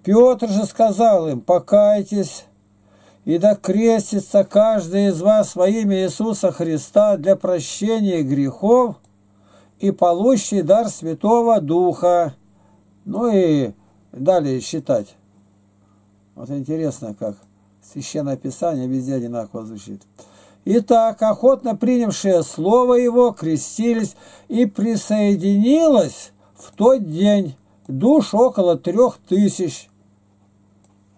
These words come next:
Вообще-то здорово. Тут сразу вопрос, который не крестят, они сюда тк-, тыщут. А где в Иерусалиме могли креститься три тысячи человек в один день?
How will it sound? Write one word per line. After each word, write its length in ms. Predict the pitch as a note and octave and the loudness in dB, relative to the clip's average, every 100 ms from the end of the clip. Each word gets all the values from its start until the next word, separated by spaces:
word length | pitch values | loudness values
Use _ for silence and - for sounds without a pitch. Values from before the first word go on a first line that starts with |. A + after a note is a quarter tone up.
| _ | _
Вообще-то 540 | - D#3 D#3 G3 F3 E3 | -12 -10 -8 -6 -2 -4
здорово. 600 | D3+ G#3+ F3 C3 A2+ G2+ _ _ _ _ _ _ | -2 2 2 0 -6 -14 _ _ _ _ _ _
Тут 120 | - | -12
сразу 340 | - F3+ D#3+ D3 | -4 -2 -2 0
вопрос, 540 | D3+ - C4+ G#3 - _ _ _ | -2 0 -2 -4 -8 _ _ _
который 340 | - - D#3+ D3+ | -8 -4 -2 -4
не 180 | D3+ D#3+ | -6 -8
крестят, 480 | - D#3 C3+ A#2+ | -6 -6 -6 -8
они 200 | B2 C#3 | -6 -6
сюда 320 | B2+ D3 C3+ A#2 | -6 -4 -4 -6
тк-, 260 | _ - - | _ -18 -8
тыщут. 380 | D3+ C3 G#2+ G#2+ _ _ _ _ _ _ _ _ _ _ _ _ | -6 -6 -8 -18 _ _ _ _ _ _ _ _ _ _ _ _
А 160 | F3 G3+ | 0 0
где 240 | F#3+ C4+ | 4 2
в 40 | |
Иерусалиме 520 | A3+ G#3+ A3+ A3+ A3 G3+ | 2 -2 -2 0 0 2
могли 320 | G3+ F#3 G#3 | 2 2 -2
креститься 560 | F#3+ G#3 - A#3+ G3+ | -2 -4 -2 -4 -2
три 160 | F#3+ G3 | 0 -2
тысячи 320 | G3 A3 - | -2 -6 -6
человек 400 | F3+ C#4 F#3 G3+ | -4 2 4 4
в 20 | |
один 280 | G#3 G#3 G#3+ | 0 0 -2
день? 320 | G3+ A3 G#3 | -2 -2 -6